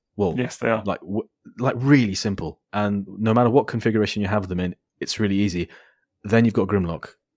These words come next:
Speaker 1: the green one, and his contortion to make the combined mode, it actually defies memory. Like, I
Speaker 2: Yeah.
Speaker 1: cannot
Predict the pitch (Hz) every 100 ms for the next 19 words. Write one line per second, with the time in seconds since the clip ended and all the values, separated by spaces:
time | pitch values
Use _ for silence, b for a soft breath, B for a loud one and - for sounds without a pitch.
0 | 92 92 95 87 80 82 B B B B
1 | B B - 101 101 - - - 127 131
2 | 127 - 120 110 - 127 123 113 95 85
3 | 85 - 101 101 - 92 104 98 104 104
4 | 95 90 80 80 b b _ 85 80 117
5 | - 110 98 101 - 107 98 95 92 98
6 | 92 85 78 87 - 185 - - 117 113
7 | 101 104 85 -